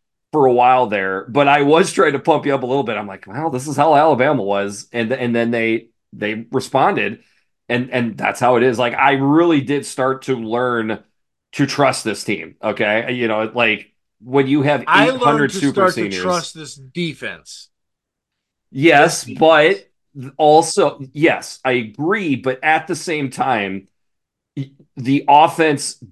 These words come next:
Speaker 1: doesn't rush it and make the critical error to cost the game and team and defense.
Speaker 2: That's
Speaker 1: This was an-,
Speaker 2: fair.
Speaker 1: this was another one of
Speaker 2: Fair.
Speaker 1: those games. Um, speaking of the
Speaker 2: That's fair.
Speaker 1: defense, w-, w-, we definitely deserve to give credit to the D line, but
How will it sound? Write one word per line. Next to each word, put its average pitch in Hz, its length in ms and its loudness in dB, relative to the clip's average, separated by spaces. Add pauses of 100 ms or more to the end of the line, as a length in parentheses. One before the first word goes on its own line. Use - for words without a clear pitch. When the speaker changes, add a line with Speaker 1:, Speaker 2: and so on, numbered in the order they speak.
(100)
Speaker 1:
doesn't 151 480 2
rush 127 460 0
it 104 380 -6
and 123 240 0
make 147 320 -2
the 120 140 -8
critical 143 580 -2
error 131 420 -2
to 123 200 -8
cost - 480 0
the 117 80 -4
game 113 320 -2
and 101 120 -6
team 113 260 -4
and 95 100 -8
defense. 104 580 -4 (800)
Speaker 2:
That's 147 140 0
Speaker 1:
This 147 120 -2
was 135 140 0
an-, 131 120 0
Speaker 2:
fair. - 100 -20
Speaker 1:
this 131 180 -2
was 139 140 0
another 120 280 -2
one 110 280 -4
of 113 60 -12
Speaker 2:
Fair. 101 140 -8
Speaker 1:
those 101 440 -6
games. 98 580 -6
Um, 98 480 0 (280)
speaking 180 320 2
of 139 60 2
the 123 60 -4
Speaker 2:
That's 110 60 -6
fair. 127 80 0 (320)
Speaker 1:
defense, 101 220 -10
w-, 151 260 -14
w-, 135 240 -8
we 135 220 0
definitely 156 600 2
deserve 117 580 -4
to 117 100 -6
give 104 300 -4
credit 110 280 0
to 117 60 -4
the 101 100 -6
D 104 180 -4
line, 95 300 -6
but 104 240 -6